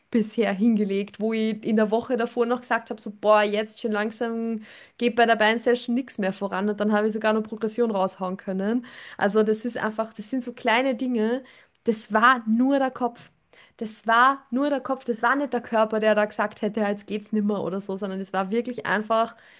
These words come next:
dass ich den Kopf wieder ein bisschen gerade gerichtet gebraucht hab. Das war nicht, nicht deutsch, aber ihr wisst, was ich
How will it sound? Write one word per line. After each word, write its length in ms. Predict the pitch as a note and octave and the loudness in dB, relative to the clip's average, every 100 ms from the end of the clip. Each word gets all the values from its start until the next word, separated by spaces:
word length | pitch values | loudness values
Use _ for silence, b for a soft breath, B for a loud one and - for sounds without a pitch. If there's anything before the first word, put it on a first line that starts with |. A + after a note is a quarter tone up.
| b b b - | b b b 0
dass 180 | G#3 A3 | 2 6
ich 200 | A#3+ A#3+ | 4 4
den 160 | A3 A3 | 2 2
Kopf 280 | B3+ A#3+ | 0 0
wieder 140 | C4 A#3+ | 2 2
ein 40 | |
bisschen 160 | A#3 A3+ | 2 -6
gerade 440 | G#3+ - F#3+ A#3+ | -6 2 4 4
gerichtet 920 | G#3 G#3+ A3 - G#3+ G3+ - - - _ _ - | 4 0 -2 -2 -4 -4 -8 -10 -10 _ _ -2
gebraucht 580 | G#3+ F#3 F#3+ G#3 - - | 0 4 4 4 -2 -2
hab. 220 | G3+ G#3 - | 0 0 -2
Das 140 | G3 | -6
war 100 | G3 | -2
nicht, 180 | G3+ G3+ - | -4 -6 -10
nicht 180 | G3 - | -10 -4
deutsch, 240 | F#3 G3 | -4 -2
aber 100 | G3+ | -4
ihr 100 | F#3+ | -6
wisst, 200 | F#3+ G#3 G3+ | -6 -8 -6
was 100 | |
ich 100 | A#3 | -2